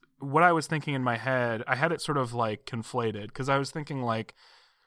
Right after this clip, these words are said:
something that involved psychic and, and electric, but I, it, I didn't think it made sense in my head for them to be the same deck, so I couldn't fully, like, parse out my memories there. But I do remember the deck with a Mewtwo, and I'm pretty certain that was the first starter deck I bought.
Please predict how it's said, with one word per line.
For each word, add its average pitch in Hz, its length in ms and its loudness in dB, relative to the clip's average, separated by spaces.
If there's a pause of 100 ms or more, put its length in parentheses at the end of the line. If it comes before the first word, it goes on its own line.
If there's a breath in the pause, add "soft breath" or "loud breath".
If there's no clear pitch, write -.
(120 soft breath)
something 190 400 4
that 165 160 4
involved 139 420 6
psychic 131 460 0
and, 117 260 -2
and 120 100 -2
electric, 113 560 -2
but 127 120 0
I, 139 200 2
it, 135 300 -6
I 127 80 -4
didn't 147 260 -2
think 160 200 -4
it 143 100 -2
made 131 180 -2
sense 131 220 -2
in 139 60 -2
my 120 100 0
head 120 240 -4
for 123 100 -10
them 120 140 -2
to 110 60 -4
be 123 100 -2
the 110 100 -4
same 113 340 -4
deck, 110 460 -6 (240)
so - 140 0
I 127 60 6
couldn't 139 320 -4
fully, 135 360 0
like, 120 300 0
parse 123 300 -2
out 143 160 0
my 143 80 2
memories 147 460 -2
there. 151 360 -2 (420)
But 131 80 4
I 127 80 6
do 143 200 4
remember 135 800 2
the 117 140 -4
deck 117 340 0
with 113 400 -2
a 117 80 -4
Mewtwo, 104 680 -4 (160)
and 113 120 -2
I'm 110 280 0
pretty 143 280 -2
certain 127 400 0
that 117 160 2
was 104 140 -2
the 110 80 -2
first - 420 -8
starter 107 380 -4
deck 101 240 -12
I 104 80 -10
bought. 104 320 -6